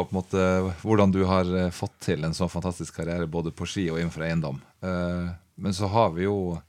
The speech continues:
noen vi har pratet med som har kommet opp med noen ting som, eh, vi må spørre deg om. For du har jo gjort noe litt sånn, eh, gærne ting også opp igjennom. Vi har fått et tips om at, eh, du ga kona en bursdagsgave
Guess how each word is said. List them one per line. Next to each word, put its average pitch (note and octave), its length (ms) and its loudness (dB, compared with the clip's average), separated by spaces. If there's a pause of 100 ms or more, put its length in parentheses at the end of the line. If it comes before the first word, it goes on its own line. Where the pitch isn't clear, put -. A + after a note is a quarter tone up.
(840)
noen G#2 300 6
vi F2+ 80 4
har E2+ 80 -2
pratet G2 260 2
med D#2 160 0
som E2+ 160 -4
har F2 140 0
kommet F#2 300 0
opp F2 160 -8
med D#2 100 -6
noen E2+ 100 -6
ting F#2 220 -4
som, D#2+ 260 -6
eh, E2 220 -6 (720)
vi E2+ 100 -6
må E2+ 140 -4
spørre F#2 240 -4
deg E2 100 -4
om. D#2 140 -10 (220)
For G2+ 100 -4
du G2 60 2
har G#2 100 4
jo B2 80 4
gjort G#2 100 -6
noe G2 300 4
litt E2 160 -4
sånn, E2 240 -4
eh, E2 220 -4 (1600)
gærne F#2+ 320 4
ting F2+ 180 0
også G2 280 0
opp - 120 -10
igjennom. E2 240 0 (160)
Vi G#2+ 240 -2
har G2 220 -6
fått G2+ 180 -2
et B2 160 -2
tips - 320 -12
om E2 160 -4
at, - 260 -10
eh, F2 340 -4
du F2 180 -2
ga F#2+ 180 4
kona G2 380 0 (160)
en E2+ 220 0
bursdagsgave D#2+ 720 -2